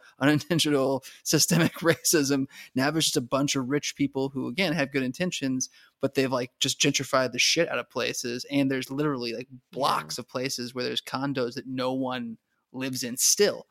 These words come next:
Speaker 1: Like, I've been gone for three years, and I went back th-, at Christmas. It's like, there's, like, twelve units out of, like, two hundred <laughs> rented 'cause no one can afford the
Speaker 2: Jeez.
Speaker 1: condos. And, like, it's
Speaker 2: Yeah.
Speaker 1: like, it's just insane. Everyone who actually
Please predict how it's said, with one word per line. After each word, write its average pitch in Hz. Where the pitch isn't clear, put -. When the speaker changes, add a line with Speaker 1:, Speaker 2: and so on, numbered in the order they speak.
Speaker 1:
Like, 131
I've 139
been 143
gone 151
for 127
three 127
years, 117
and 127
I 127
went 139
back 139
th-, 139
at 127
Christmas. 120
It's -
like, 117
there's, 135
like, 127
twelve 135
units 123
out -
of, 117
like, 117
two -
hundred 139
<laughs> -
rented 139
'cause 147
no 147
one 156
can 156
afford 151
the 143
Speaker 2:
Jeez. -
Speaker 1:
condos. 156
And, 143
like, 147
it's 165
Speaker 2:
Yeah. -
Speaker 1:
like, 147
it's 165
just -
insane. 156
Everyone 170
who 156
actually 143